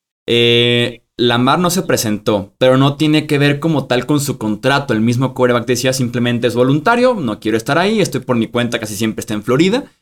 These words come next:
es donde se la paso durante el off-season y, eh, está ahí por temas de simples gustos.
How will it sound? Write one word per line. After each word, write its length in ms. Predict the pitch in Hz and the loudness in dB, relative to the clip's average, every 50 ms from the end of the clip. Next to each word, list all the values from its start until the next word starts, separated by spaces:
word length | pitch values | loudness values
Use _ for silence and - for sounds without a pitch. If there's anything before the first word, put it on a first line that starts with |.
| _ _ _ - | _ _ _ -4
es 80 | 110 | -2
donde 140 | 117 117 107 | -2 -2 -2
se 60 | 110 | 0
la 180 | 101 104 104 - | -2 -2 -2 0
paso 220 | 113 110 - 123 | -2 -2 -2 -2
durante 280 | 113 107 107 101 - 101 | -2 -2 -2 -2 -2 0
el 100 | 107 123 | 2 2
off-season 600 | 131 135 135 - 190 175 208 220 233 233 - _ _ _ _ _ - | 2 0 0 -2 -2 0 0 0 -2 -2 -6 _ _ _ _ _ -4
y, 400 | - 127 135 143 156 160 160 - - _ _ - | 0 2 4 4 4 2 0 -4 -10 _ _ -4
eh, 680 | 107 104 101 101 101 101 101 101 98 98 98 95 90 - | 0 2 2 2 2 2 2 2 2 2 2 0 0 -2
está 340 | 104 107 104 - - 123 127 | -2 -4 -4 -4 -4 -2 0
ahí 260 | 131 135 143 156 160 | 2 2 2 2 0
por 220 | - - 120 107 | 0 -2 -2 -2
temas 420 | - - 127 135 143 139 135 127 120 | 0 0 0 2 2 2 2 2 4
de 260 | 151 156 - - - | 4 4 2 2 -2
simples 460 | - - 135 135 135 139 135 127 113 | 0 2 2 2 2 2 2 2 2
gustos. 600 | 107 107 123 120 - - - 90 85 82 - - | 0 -2 -2 -2 -2 -4 -8 -10 -10 -10 -12 -20